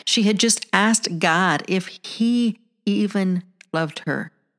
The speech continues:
and if he did, that she needed to know it in a tangible way.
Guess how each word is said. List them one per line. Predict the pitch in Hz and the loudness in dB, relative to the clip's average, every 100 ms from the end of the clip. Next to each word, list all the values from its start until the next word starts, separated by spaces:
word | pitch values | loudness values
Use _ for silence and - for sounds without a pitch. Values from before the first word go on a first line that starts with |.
| _ _ _ | _ _ _
and | - 175 | -2 0
if | 185 | 0
he | - 196 | 0 -4
did, | 170 202 190 160 | 0 0 0 -2
that | - 143 | -4 -4
she | - - | -2 0
needed | 185 190 180 | 0 0 -2
to | 180 175 | -2 -2
know | 165 170 170 | 0 0 -2
it | - | -4
in | 170 | -4
a | 160 | -6
tangible | - - 180 190 196 175 160 156 | -8 -6 -2 0 -2 -2 -4 -2
way. | 160 151 135 170 | -2 -2 -4 -8